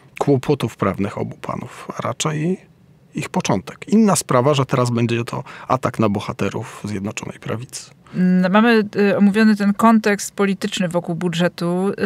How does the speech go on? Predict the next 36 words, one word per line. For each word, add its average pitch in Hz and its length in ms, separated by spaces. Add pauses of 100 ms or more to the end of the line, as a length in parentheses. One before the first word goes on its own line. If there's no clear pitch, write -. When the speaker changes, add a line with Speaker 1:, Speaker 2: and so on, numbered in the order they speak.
(120)
Speaker 2:
y, - 80
ale 190 200
chciałabym, 226 320
żebyśmy 214 280
sobie 214 200
na 208 120
chwilę 220 280
wyobrazili, 208 600
że 196 360
to 208 80
jest 208 220
jednak 170 260
normalny 170 420
rok 185 240
i 190 60
budżet 180 340
nie 180 120
służy 170 340
do 160 140
walki 156 320
o 160 80
władzę, 160 520 (640)
tylko, 254 640 (100)
no, 208 260
jest 262 180
po 247 80
prostu 220 280
tym, 233 180
czym 220 140
powinien 214 420
być. 156 260
Co 226 100
wtedy 220 260
by 196 80
było 202 360
w 180 120